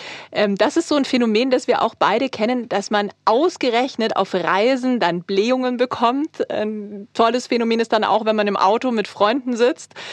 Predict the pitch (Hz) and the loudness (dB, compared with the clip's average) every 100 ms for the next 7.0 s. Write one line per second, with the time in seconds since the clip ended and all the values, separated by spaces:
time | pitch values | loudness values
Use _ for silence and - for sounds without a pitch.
0 | - - 220 202 214 233 220 220 202 214 | -8 -2 0 2 2 2 0 0 -2 -4
1 | 208 - 233 269 - - 277 - 262 247 | -4 0 2 2 -2 -4 -4 -2 -4 0
2 | 220 262 320 302 - 190 170 175 202 196 | 2 2 2 -2 -2 0 0 0 -2 0
3 | 175 180 175 180 - 202 190 - - 220 | -2 -4 -6 -6 0 2 4 2 0 2
4 | 240 220 220 214 190 220 220 - 226 214 | 2 0 -2 0 0 2 0 -2 -4 -4
5 | - 220 254 240 240 185 175 165 160 190 | 0 0 0 -4 -2 0 0 0 0 2
6 | 233 233 233 220 220 190 185 214 247 | 2 2 0 0 -2 -4 0 2 0